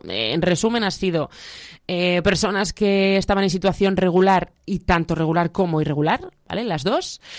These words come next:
Personas beneficiarias del ingreso mínimo vital o de la R G I, en nuestro caso en Euskadi. O, eh, personas que no, cumplen los requisitos, pero por algún caso no, no perciben estas ayudas, ¿no?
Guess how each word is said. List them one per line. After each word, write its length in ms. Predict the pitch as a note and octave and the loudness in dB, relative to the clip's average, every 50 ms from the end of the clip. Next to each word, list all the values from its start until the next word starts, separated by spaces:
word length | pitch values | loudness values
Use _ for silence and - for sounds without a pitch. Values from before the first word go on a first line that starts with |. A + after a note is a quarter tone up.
| - - - - - - | -16 -16 -16 -18 -10 -4
Personas 400 | - G#3 F#3 D#3+ G3+ G#3+ G#3+ F#3 | 0 0 2 2 2 2 2 2
beneficiarias 880 | G3 G#3 G3+ - F#3+ F#3 - G3+ G#3 G#3 G#3 F#3+ E3+ D3+ C#3+ D3+ D3+ D#3 | 2 0 2 2 2 2 4 4 4 4 4 4 2 2 0 -2 -2 -2
del 200 | E3+ D#3+ D#3 D#3 | 0 0 0 0
ingreso 260 | D#3 D#3+ E3 D#3+ F#3+ | -2 -2 -2 -2 -2
mínimo 280 | F#3 F3+ F3+ F3 F3 E3 | -2 -2 -2 0 0 0
vital 560 | E3 D#3 - G3+ A3 A#3+ B3 C4 C4+ - - _ - | 0 0 0 2 2 2 0 -2 -4 -8 -10 _ 2
o 240 | F#3+ G3+ G#3+ A#3 | 2 4 4 4
de 260 | G3+ D#3+ D#3+ D#3 D3+ D3+ | 2 2 0 0 0 0
la 200 | D#3 D#3 D3 D3+ | -2 -2 -2 0
R 140 | D#3 D#3 D3 | -2 -2 -2
G 220 | - E3+ E3+ A3 | -2 -2 -2 -2
I, 60 | D4 | -2
en 60 | D4+ G#3 | -2 -4
nuestro 240 | F3 D3+ - D3 | -4 -2 -4 -4
caso 240 | - D3 D#3 - D3+ | -4 -4 -4 -4 -4
en 40 | D3+ | -6
Euskadi. 420 | D3 C#3+ - - G#3+ A#3+ C#4 F#4 - _ _ _ - - - - - - - - - - _ - | -6 -4 -4 -2 -2 -2 -2 -4 -6 _ _ _ -20 -18 -18 -16 -16 -16 -16 -18 -20 -6 _ 4
O, 300 | A3 A3 A#3+ B3+ C4 - | 6 6 8 6 4 4
eh, 300 | - G3 F3 E3 E3 E3 E3 | 2 0 2 2 2 2 2
personas 440 | - F#3+ E3+ F#3+ F#3+ G#3 A3 G#3 - | 0 0 2 2 2 2 0 0 0
que 420 | A3 G#3 G3 F#3 F3+ F3+ F3 F3 | 0 0 2 2 2 2 0 0
no, 260 | F#3+ G3 G#3 A3 - - | 0 0 0 0 -2 0
cumplen 320 | - B3+ A#3+ A#3 B3 A#3+ | 0 0 2 2 4 4
los 100 | A#3+ A#3 | 4 4
requisitos, 400 | A#3+ A3+ A#3 G3 B3 - C4+ - | 4 2 0 0 0 0 0 0
pero 180 | - G#3 G3 - | 0 0 0 0
por 120 | F#3 F3+ | 0 0
algún 460 | F3 E3+ F#3 G#3 A3 A3 G#3+ G#3+ G#3 - | 0 0 -2 -2 -2 -2 -2 -2 -2 0
caso 320 | G#3+ A#3 A#3+ - B3+ C4 | 2 2 2 2 0 0
no, 340 | A#3+ G#3 G3+ G3+ G3 F#3+ F#3 | 0 2 2 2 2 2 0
no 220 | F#3+ G3 G3+ G3+ | 0 0 0 0
perciben 460 | G#3 F#3 F3 - A3 G#3+ F3+ E3+ D#3+ | 0 -2 -2 0 0 0 0 0 -2
estas 260 | D#3+ - - F3 - E3+ | -4 -6 -6 -6 -6 -6
ayudas, 480 | D3+ C#3+ D3 C#3 - - - - - | -4 -4 -4 -4 -6 -8 -12 -12 -10
¿no? 180 | G#3 B3 - | -10 -10 -10